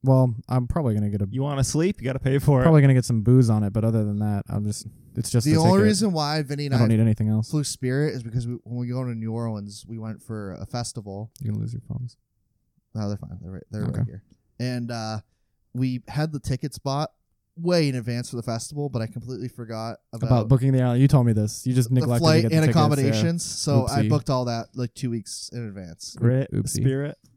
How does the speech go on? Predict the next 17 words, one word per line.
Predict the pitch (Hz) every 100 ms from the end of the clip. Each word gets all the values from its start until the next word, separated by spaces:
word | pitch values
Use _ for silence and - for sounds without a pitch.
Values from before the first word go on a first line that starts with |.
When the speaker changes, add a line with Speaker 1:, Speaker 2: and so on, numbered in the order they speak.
| -
Speaker 1:
Oopsie, | 117 - -
oopsie. | 120 - 131
Speaker 2:
That's | 139 165
Speaker 3:
The |
hotel, | 196
Speaker 2:
the | 254 -
spirit. | 143 135 156 -
Speaker 3:
the |
hotel | 185 285 185 196
was | 147
fine. | - 101 107 123
Speaker 2:
Yeah, | -
I | 113
like | 113
the |
hotel. | 101 98 98 98 _ _ _ _ _ _ _ _ - _ _ _ _ _ -
Speaker 1:
Yeah. | 104